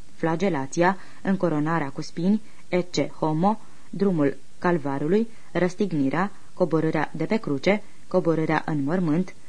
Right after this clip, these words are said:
Mater Dolorosa, subiecte având toate menirea să emoționeze sufletele credincioșilor. Închid ghilimele, în paranteză, M mare punct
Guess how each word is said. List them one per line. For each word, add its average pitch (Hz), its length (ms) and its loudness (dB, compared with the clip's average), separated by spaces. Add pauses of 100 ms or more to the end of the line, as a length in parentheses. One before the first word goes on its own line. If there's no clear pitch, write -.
(140)
Mater 190 500 2
Dolorosa, 185 640 2 (240)
subiecte 247 480 2
având 214 500 4
toate 233 300 2
menirea 170 420 0
să 196 200 2
emoționeze 190 720 2
sufletele 190 520 -2
credincioșilor. 151 800 -2 (240)
Închid 180 280 0
ghilimele, 170 440 2
în 185 120 2
paranteză, 165 540 0 (200)
M 214 180 4
mare 147 220 2
punct 190 320 0